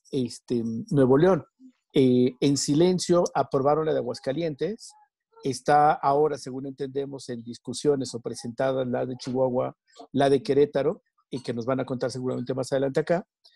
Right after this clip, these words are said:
eh, pero tienen una red de parlamentarios, más de seiscientos en toda la región,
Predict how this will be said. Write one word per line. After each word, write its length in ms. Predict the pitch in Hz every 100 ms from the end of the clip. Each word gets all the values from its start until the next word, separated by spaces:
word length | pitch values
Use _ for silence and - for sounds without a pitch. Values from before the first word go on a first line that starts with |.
| _ _ -
eh, 460 | 147 135 131 131 - _ _
pero 240 | 185 180 175
tienen 300 | 180 170 165
una 180 | 165
red 220 | 151 147 151
de 120 | 156
parlamentarios, 1120 | 143 143 139 139 139 175 156 143 165 - - _ -
más 280 | 139 143 143
de 100 | 147
seiscientos 760 | 156 151 - 170 156 156 156 131
en 100 | 120
toda 140 | 131
la 80 | 143
región, 460 | 151 - 165 170